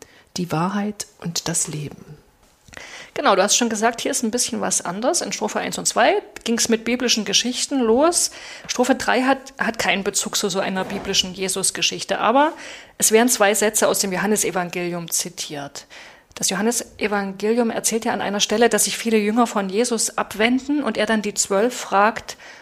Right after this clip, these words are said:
Speaker 2: „Wollt ihr mich auch verlassen?“ Und Simon Petrus antwortet dann, „Herr, wohin sollen wir denn gehen? Du hast Worte des ewigen Lebens.“ Ne? Darauf wird hier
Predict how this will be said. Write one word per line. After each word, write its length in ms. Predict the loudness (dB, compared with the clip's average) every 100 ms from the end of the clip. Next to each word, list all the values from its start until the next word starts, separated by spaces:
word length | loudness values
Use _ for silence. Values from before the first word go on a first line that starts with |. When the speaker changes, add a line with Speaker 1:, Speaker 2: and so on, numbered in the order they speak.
| -12
Speaker 2:
„Wollt 300 | 0 4 4
ihr 100 | 4
mich 260 | 0 0 0
auch 160 | 0 0
verlassen?“ 600 | -2 -2 0 -2 -2 -6 -20 -20 -20 -20 -20 -20 -12
Und 100 | -4
Simon 260 | 0 2 2
Petrus 380 | 0 -2 0 -2
antwortet 580 | -2 -4 -6 -6 -6 -4
dann, 280 | -4 -4 -4
„Herr, 220 | -2 -2
wohin 480 | -2 -2 -2 0 0
sollen 380 | 2 2 2 -2
wir 120 | -2
denn 220 | -4 -8
gehen? 400 | -10 -10 -10 -14 -12 -6
Du 160 | -4
hast 260 | -2 -2 -2
Worte 220 | -6 -8
des 180 | -8 -8
ewigen 380 | -8 -10 -12 -12
Lebens.“ 360 | -12 -10 -4
Ne? 100 | -4
Darauf 360 | -2 -2 -4 -4
wird 140 | -6
hier 400 | -4 -2 -2 -2